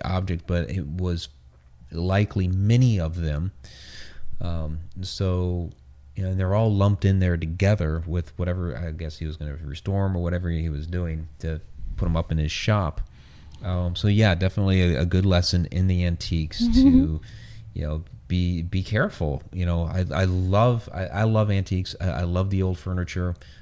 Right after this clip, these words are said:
Speaker 1: Um, several antiques within my family, um,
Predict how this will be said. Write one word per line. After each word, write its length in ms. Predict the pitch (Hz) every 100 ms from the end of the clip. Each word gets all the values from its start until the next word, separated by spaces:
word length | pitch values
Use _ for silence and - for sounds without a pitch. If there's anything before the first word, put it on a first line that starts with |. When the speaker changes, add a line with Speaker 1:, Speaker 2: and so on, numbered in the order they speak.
| -
Speaker 1:
Um, 540 | 90 85 85 85 82 80
several 320 | - 92 92
antiques 400 | 90 85 92 -
within 440 | 90 90 85 85 -
my 220 | 85 82
family, 580 | 76 - 90 87 87 85 85 -
um, 440 | 85 82 80 76